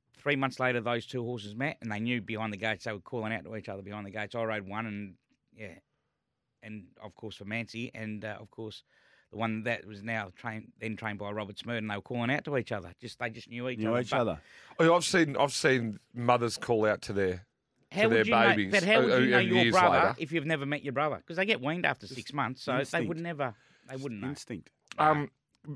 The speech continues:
Speaker 3: speaking of which, that
Speaker 2: Sixth
Speaker 3: race is,
Speaker 2: sense.
Speaker 3: that race is awful.
Speaker 1: It is,
Speaker 2: But
Speaker 1: it's tou-, it's
Speaker 2: there'll
Speaker 1: tough
Speaker 2: be a
Speaker 1: racing.
Speaker 2: winner.
Speaker 3: Yeah, but first leg of the quaddie on a, on a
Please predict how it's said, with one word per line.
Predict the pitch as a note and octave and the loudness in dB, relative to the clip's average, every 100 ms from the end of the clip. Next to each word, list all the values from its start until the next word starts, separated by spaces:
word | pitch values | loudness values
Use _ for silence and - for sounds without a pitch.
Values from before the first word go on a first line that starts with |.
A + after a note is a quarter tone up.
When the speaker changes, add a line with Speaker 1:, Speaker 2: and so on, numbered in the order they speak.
| D#3+ | -8
Speaker 3:
speaking | - - G3 E3 C3+ | 0 2 2 4 4
of | A2 | 6
which, | A#2+ - | 4 4
that | C#3+ B2 | 4 6
Speaker 2:
Sixth | |
Speaker 3:
race | B2 A#2+ | 6 6
is, | G#2 F#2+ | 0 -2
Speaker 2:
sense. | A2+ A2+ - | -4 -4 2
Speaker 3:
that | C3+ | 4
race | A#2 A2 - | 6 4 4
is | - F#2 - - _ F#2 | -2 -2 -4 -12 _ -2
awful. | G2 G#2+ G2+ - - - _ _ _ _ _ _ | 2 2 0 -4 -12 -14 _ _ _ _ _ _
Speaker 1:
It | B2+ | -6
is, | D3+ | 2
Speaker 2:
But | C#3 C#3 | 6 6
Speaker 1:
it's | |
tou-, | A3 F#3 | 6 0
it's | D3 | 2
Speaker 2:
there'll | D3 C#3+ | 6 8
Speaker 1:
tough | |
Speaker 2:
be | D#3+ | 8
a | |
Speaker 1:
racing. | E3 | 6
Speaker 2:
winner. | F3+ G3 F3 - _ - _ _ _ _ | 6 8 6 4 _ -20 _ _ _ _
Speaker 3:
Yeah, | E3 | 2
but | E3 F3 D#3 | 4 2 2
first | G3+ F#3 D#3 | 4 6 6
leg | C#3 | 6
of | B2 | 6
the | A2 | 4
quaddie | - C#3+ A3+ | 4 4 6
on | C3 B2+ | 6 6
a, | A2 - _ | 4 0 _
on | - | 2
a | A#2+ | 4